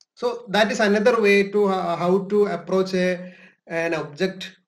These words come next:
precisely. Precision is, uh, uh, brought about through enumerating an object. Another area is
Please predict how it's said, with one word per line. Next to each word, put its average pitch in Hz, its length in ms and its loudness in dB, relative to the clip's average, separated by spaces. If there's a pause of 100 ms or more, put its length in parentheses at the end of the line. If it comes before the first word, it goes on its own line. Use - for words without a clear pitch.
precisely. 165 920 -6
Precision 202 760 -2 (760)
is, 180 280 -2
uh, 170 320 -2 (380)
uh, 147 260 -10
brought 170 360 -2
about 185 380 -2
through 196 420 -2 (140)
enumerating 190 760 2
an 147 60 -12
object. - 480 -16 (2500)
Another 247 300 4
area 247 360 4
is - 500 -2